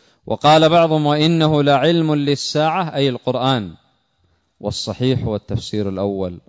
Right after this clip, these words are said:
وهو المنقول عن السلف. فإذا نزول عيسى عليه الصلاة والسلام من علامات الساعة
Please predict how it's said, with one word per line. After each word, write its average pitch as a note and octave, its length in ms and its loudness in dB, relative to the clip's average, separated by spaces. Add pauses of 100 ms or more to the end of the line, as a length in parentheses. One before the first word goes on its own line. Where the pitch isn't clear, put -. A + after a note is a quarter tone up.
وهو G#2 280 0
المنقول G2 560 -2
عن G2 160 -6
السلف. F2+ 380 -10 (840)
فإذا C#3 320 4
نزول D3+ 440 2
عيسى E3+ 340 2
عليه D3+ 260 2
الصلاة C#3 440 0
والسلام C3 520 -2
من C#3+ 160 -2
علامات B2+ 540 0
الساعة A2 640 -6